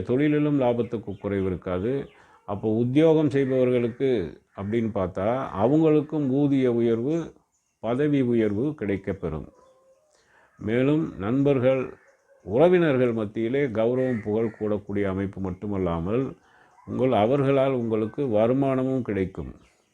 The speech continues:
தொண்டோலியம் செய்யக்கூடிய ஒரு அமைப்பையும் தரும். அதாவது பொது தொண்டு புரியக்கூடிய ஒரு அமைப்பு இந்த மாதத்திலே ஏற்படும். பனிரெண்டாம் இடம்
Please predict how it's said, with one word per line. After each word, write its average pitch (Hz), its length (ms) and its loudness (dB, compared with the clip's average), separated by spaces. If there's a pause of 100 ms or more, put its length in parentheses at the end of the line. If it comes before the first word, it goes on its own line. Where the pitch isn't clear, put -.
(280)
தொண்டோலியம் 156 760 2
செய்யக்கூடிய 107 640 -2 (580)
ஒரு 110 160 -2
அமைப்பையும் 117 640 0
தரும். 87 320 -4 (720)
அதாவது 123 500 0
பொது 139 260 0 (100)
தொண்டு 143 380 0
புரியக்கூடிய 117 720 0
ஒரு 123 220 2 (520)
அமைப்பு 123 440 -2
இந்த 117 180 -2
மாதத்திலே 110 600 0
ஏற்படும். 82 460 -2 (1600)
பனிரெண்டாம் 147 600 4
இடம் 135 240 2